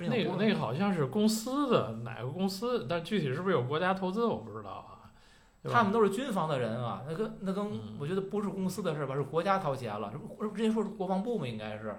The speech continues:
Speaker 2: 嗯，都有入股，都有参股。
Speaker 1: 那是啊，
Speaker 2: 嗯。
Speaker 1: 就是说你想私自驾个飞机你就出去了，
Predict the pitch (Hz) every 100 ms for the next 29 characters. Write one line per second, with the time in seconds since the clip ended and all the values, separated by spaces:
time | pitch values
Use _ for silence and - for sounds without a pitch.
0 | - 113 110 101 107 117 135 147 120 123
1 | 185 170 - 98 107 120 120 107 113 117
2 | 113 - - - - 143 151 151 120 -
3 | - - - - 170 175 180 - - -
4 | 135 156 202 135 135 - 185 151 180 151
5 | 127 160 160 113 117 156 151 135 98